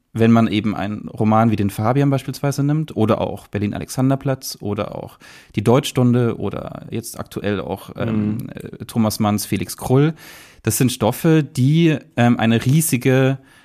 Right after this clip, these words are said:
Speaker 1: Fangemeinde auch schon haben. Und, ähm, dadurch auch in dieser Fangemeinde bereits auch Filme haben, weil beim Lesen dieser Stoffe auch Bilder evoziert wurden und Vorstellungen evoziert wurden, die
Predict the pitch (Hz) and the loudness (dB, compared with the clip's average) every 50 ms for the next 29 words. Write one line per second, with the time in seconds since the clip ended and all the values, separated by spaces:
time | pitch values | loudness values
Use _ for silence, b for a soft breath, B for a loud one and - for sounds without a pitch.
0 | b b b _ - - - 110 123 135 143 123 120 107 101 98 101 98 95 95 | b b b _ -6 0 2 4 6 6 6 6 6 4 4 4 4 2 2 0
1 | - - - - - 92 101 95 98 - 87 - - - 110 - B B B B | -2 -4 -8 -6 -6 -6 -6 -4 -6 -8 -8 -10 -10 -12 -14 -14 B B B B
2 | B B B B B B B B B B - 120 120 117 110 107 - - 110 110 | B B B B B B B B B B 0 4 4 4 4 2 0 0 2 4
3 | 110 110 107 101 - _ _ _ _ _ _ _ - 117 117 120 135 165 160 - | 4 4 2 0 -2 _ _ _ _ _ _ _ 0 2 2 4 4 2 0 0
4 | - 98 120 135 139 147 - - 143 175 165 156 151 - 139 120 - 143 147 165 | 0 0 0 0 0 0 0 2 4 4 4 4 2 2 0 0 0 0 2 2
5 | 170 143 117 107 107 113 120 127 123 123 110 110 110 117 - - 117 120 - - | 2 2 2 2 2 2 0 0 0 0 2 2 2 0 0 -2 -6 -6 -4 0
6 | - 180 214 214 143 104 104 101 - - - 92 92 - - - 107 110 113 117 | 2 2 4 4 2 2 0 0 -2 -2 -4 -4 -8 -8 -8 -4 0 2 2 2
7 | 110 101 117 107 104 104 104 110 107 - 147 120 110 113 107 101 - - 101 - | 2 2 2 2 4 2 2 0 0 0 -2 0 0 -2 -2 -4 -4 -6 -6 -4
8 | - 151 139 - - - - - 151 165 156 117 95 107 110 107 - - - 113 | -2 -4 -2 -2 -4 -2 2 4 4 4 4 2 0 0 -4 -4 -6 -2 -2 -2
9 | 101 98 - 107 92 95 104 120 120 135 143 - 113 - - - 123 135 147 - | -2 -2 -2 -4 -4 -2 0 0 -2 -2 0 -2 -4 -4 -2 -2 -2 -2 -2 -2
10 | - 110 104 104 104 95 80 107 110 - - - 113 113 - 113 113 113 117 - | -2 -2 0 0 0 -2 -4 -6 -8 -8 -4 -2 -2 -2 -2 -2 -2 -2 -2 -2
11 | 143 151 B B B B B B B - 123 120 131 143 135 113 | -4 -6 B B B B B B B 0 2 4 4 4 4 2